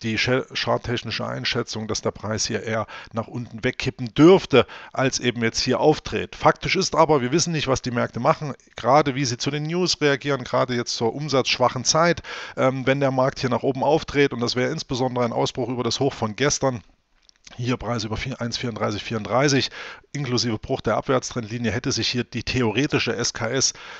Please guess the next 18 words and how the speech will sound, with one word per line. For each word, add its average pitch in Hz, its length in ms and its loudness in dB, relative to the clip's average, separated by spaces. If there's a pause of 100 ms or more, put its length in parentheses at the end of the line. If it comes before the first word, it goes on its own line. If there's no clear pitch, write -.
(140)
ähm, 117 260 -2
erledigt 123 600 2
und 127 100 0
dann 117 120 0
könnte 143 300 0
es - 80 0
hier 127 140 -2
Preishochs 120 640 -2
bis - 220 -6
zu - 100 -6
den 107 160 -4
Novemberhochs 104 760 -4
geben, 123 280 -6
beziehungsweise 104 480 -6
Preisbewegungen 120 920 0
bis - 240 -2
zu - 100 -6
diesen 110 320 -8